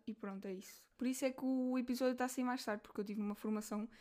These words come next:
e sinto-me daquelas pessoas que tiveram a trabalhar ou a estudar para a noite ir trabalhar, ou vice-versa.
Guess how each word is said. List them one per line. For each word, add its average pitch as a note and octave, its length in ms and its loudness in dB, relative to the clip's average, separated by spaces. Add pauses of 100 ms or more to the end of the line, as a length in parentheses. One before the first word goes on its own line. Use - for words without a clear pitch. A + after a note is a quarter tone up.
(220)
e A#3+ 40 -4
sinto-me A#3+ 440 2
daquelas A#3 340 2
pessoas A3 480 -2
que G#3+ 280 -4
tiveram G#3 480 0
a G3 80 -2
trabalhar G#3 600 0
ou A3 100 2
a - 20 4
estudar G#3+ 520 -2
para G#3+ 140 0
a - 20 2
noite A3 220 0
ir A3+ 60 -2
trabalhar, A3 480 -2
ou G3+ 80 -4
vice-versa. G3 480 -6